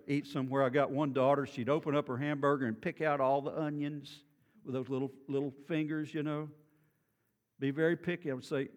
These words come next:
you know, she'd, she'd order, order a cheeseburger, cut the cheese. You know?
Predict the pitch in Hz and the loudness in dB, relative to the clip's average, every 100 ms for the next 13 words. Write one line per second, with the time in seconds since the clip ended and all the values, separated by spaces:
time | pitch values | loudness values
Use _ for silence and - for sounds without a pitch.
0 | - 139 135 - 165 - - 190 175 170 | -6 -4 -4 -4 -10 -12 -14 -8 -2 0
1 | 165 - - 175 156 143 208 196 131 131 | 0 -6 -2 2 2 0 -2 -2 2 2
2 | 113 101 165 165 - 190 147 92 - - | 2 0 0 0 -8 -4 -4 -4 -12 -18
3 | - _ _ _ _ _ _ _ _ _ | -20 _ _ _ _ _ _ _ _ _
4 | _ _ - 127 139 | _ _ -4 -2 -2